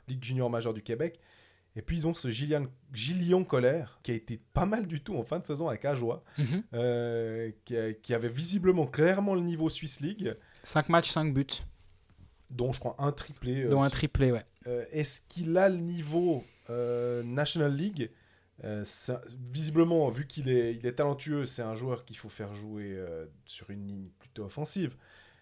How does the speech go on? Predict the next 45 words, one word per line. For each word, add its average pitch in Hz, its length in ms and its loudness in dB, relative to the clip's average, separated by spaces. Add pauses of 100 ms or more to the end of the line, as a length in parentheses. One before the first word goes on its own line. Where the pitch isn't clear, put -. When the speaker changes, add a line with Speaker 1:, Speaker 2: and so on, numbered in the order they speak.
(160)
Speaker 1:
Euh, 101 360 -4
il 117 100 -4
est 104 60 -2
très, - 160 -8
très 135 200 0
jeune. 123 260 4 (180)
Je - 140 -16
pense 101 220 -8
pas 117 200 -4
forcément 123 440 -6
que, 98 840 -8
que - 60 -16
Tormenon 110 480 -8
va 101 120 -6
le 104 60 -6
mettre 104 180 -8
sur 95 200 -12
un 92 40 -10
des 95 120 -8
deux 110 180 -8
premiers 101 260 -6
trios, 190 280 -2
mais 160 160 0 (540)
qui - 120 -16
sait ? - 400 0 (200)
Il 165 140 4
a 139 40 6
réussi 180 300 6
à 185 60 8
faire - 180 0
ça 190 120 2
avec 180 220 0
Yanis 170 240 0
Moser. 175 400 4
Yanis 156 220 -2
Moser 180 180 2
a, 135 300 0
a 123 100 -4
forcé - 600 -2
la 160 140 4
main 165 260 4
de 196 60 -4
son 180 140 0
entraîneur. 165 420 6
Speaker 2:
Mhm, 202 160 10